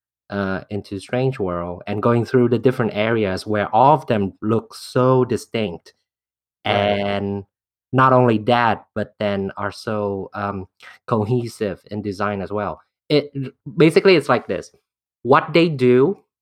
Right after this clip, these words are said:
Speaker 1: uh, the way that they have designed it, and, uh, the way that they have, you know, the way that they let the, uh, the, you know, the pacing of the discovery unfold, it will get to a point where,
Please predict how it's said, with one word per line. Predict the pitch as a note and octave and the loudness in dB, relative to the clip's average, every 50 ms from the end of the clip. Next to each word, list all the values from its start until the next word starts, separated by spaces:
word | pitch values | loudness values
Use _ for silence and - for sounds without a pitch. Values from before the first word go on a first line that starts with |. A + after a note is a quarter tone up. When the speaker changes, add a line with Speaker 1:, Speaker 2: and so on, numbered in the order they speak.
| _ _ _ - | _ _ _ -4
Speaker 1:
uh, | A2+ A2+ A2+ A#2 A2+ A2+ A2+ | 0 0 2 2 2 0 0
the | A2 G#2+ A#2+ | 0 0 0
way | A2+ G#2+ A#2+ A#2+ C3 D3 | 0 2 0 0 0 0
that | F3 E3 - | -2 0 0
they | D#3 D3 | 0 0
have | C#3 B2 C3 | 0 0 -2
designed | A2+ G#2 G2 G2 A2 G#2 G#2+ A2 A2 G#2 | -4 -6 -4 -2 -2 -2 0 0 -2 -2
it, | G2 F2+ F2 - _ _ _ _ - | -4 -6 -8 -10 _ _ _ _ -8
and, | G#2+ G#2+ G#2+ G#2+ G#2+ G#2 G#2 G#2 G2+ _ - _ _ _ _ _ _ _ _ _ _ _ - | -6 -4 -2 -2 -2 -2 -4 -6 -8 _ -18 _ _ _ _ _ _ _ _ _ _ _ -4
uh, | A2 A2 G#2+ A2 | -2 -2 -2 -2
the | A2+ A2+ A2+ | 0 0 0
way | A2 B2+ C3 C3+ D#3 | 2 2 2 2 2
that | D#3+ E3 D#3+ D#3 - | 0 -2 -4 -2 -2
they | C3 B2 A#2+ A#2+ A#2 | 0 0 0 0 -2
have, | - B2 A#2 A2+ A2+ G#2+ G#2+ - - - - | -2 -2 -2 0 0 -2 -2 -4 -10 -18 -12
you | G#2+ A2+ A2+ | -8 -6 -6
know, | A2+ A2+ G#2+ G#2+ G2+ | -4 -4 -4 -4 -4
the | G2+ A2+ A2 | -2 -2 0
way | A2 B2 C3 | 2 2 2
that | C#3 D#3+ D3 C#3 | 2 0 -2 -2
they | B2+ A#2+ | -2 -2
let | A2+ A2 A2 A2 A2+ B2+ - _ _ _ _ | -2 -2 -2 -2 -2 -2 -4 _ _ _ _
the, | - A2+ A2 A2 G#2+ G#2+ | -8 -6 -4 -4 -4 -4
uh, | G2+ G2 F#2+ F#2 | -4 -4 -6 -8
the, | F#2+ G#2 G2 F#2+ F#2 F#2+ F#2 | -8 -8 -8 -8 -8 -10 -10
you | G#2 G#2+ | -8 -6
know, | G#2+ | -6
the | G#2 G2+ | -6 -6
pacing | - - - - B2+ C3 B2 B2+ - - A#2 G2+ F#2 F#2 F2+ F2 F2 F2+ - - | -8 -10 -6 -2 -2 -2 -2 -4 -6 -8 -6 -6 -6 -6 -8 -10 -14 -16 -14 -10
of | G2+ G2+ - _ | -8 -8 -8 _
the | - G2+ | -12 -12
discovery | - G2+ - - - - B2 B2 A2+ A2+ G#2 F#2 F#2 F2 F2 F2 - _ - | -12 -12 -12 -10 -4 -2 -2 -2 -2 -2 -4 -4 -4 -4 -6 -8 -10 _ -12
unfold, | G2 F#2+ - - - B2+ B2+ B2 G#2+ F#2+ F#2 F2 - _ _ _ _ _ _ _ _ _ _ _ _ _ | -14 -14 -12 -6 -2 0 2 2 0 -2 -4 -6 -10 _ _ _ _ _ _ _ _ _ _ _ _ _
it | - C3+ C3+ C3+ | -2 -2 -2 0
will | C3+ C3 C3 C3 | 2 2 2 2
get | B2+ - C#3+ C#3+ - | 2 0 -2 -2 -2
to | - C3+ | -2 -4
a | - | -4
point | - - B2 A#2+ A#2+ A#2 A#2 | -4 -4 -2 -2 -2 -2 -4
where, | A#2 A2+ A2 G#2+ G#2+ G#2 G2+ G2 F2+ C2+ - | -4 -2 0 0 0 0 -2 -2 -4 -6 -10